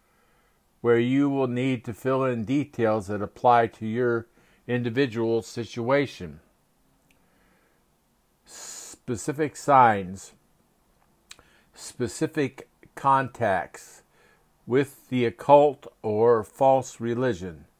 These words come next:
the names of people you need to forgive. Be sure to make this latter list as complete as possible.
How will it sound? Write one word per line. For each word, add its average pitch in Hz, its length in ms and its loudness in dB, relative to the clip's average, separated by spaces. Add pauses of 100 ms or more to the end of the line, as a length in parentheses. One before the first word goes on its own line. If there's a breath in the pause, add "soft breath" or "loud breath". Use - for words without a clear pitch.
(520 soft breath)
the 113 100 -6
names 135 460 -4
of - 160 -6
people 156 360 -2
you 101 200 -4
need 113 320 -4
to 113 80 -8
forgive. 117 680 2 (1120 loud breath)
Be 117 120 -4
sure 156 320 2
to 147 80 2
make 139 380 0
this 127 280 -4
latter 127 400 4
list 123 460 -2
as 104 200 -6
complete 120 720 -10
as 104 220 -4
possible. 87 720 2